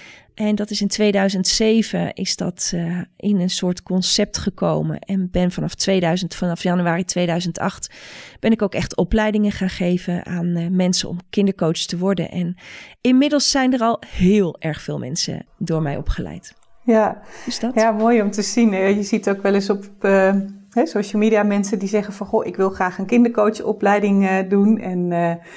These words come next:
Speaker 2: hè, waar moet ik dan heen?" En heel vaak zie ik dan: "Ga naar de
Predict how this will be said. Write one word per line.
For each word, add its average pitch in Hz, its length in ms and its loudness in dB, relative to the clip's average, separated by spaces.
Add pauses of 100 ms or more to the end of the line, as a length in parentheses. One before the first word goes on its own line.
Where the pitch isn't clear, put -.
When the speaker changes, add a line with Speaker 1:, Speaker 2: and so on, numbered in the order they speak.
(360)
Speaker 2:
hè, 240 160 2
waar 208 160 2
moet 202 140 0
ik 196 100 -4
dan 180 160 2
heen?" 202 400 2
En 180 200 -2
heel 196 340 2
vaak 185 380 0
zie 202 240 0
ik 190 180 -2
dan: 185 340 2 (760)
"Ga 247 220 0
naar 247 200 4
de 214 220 2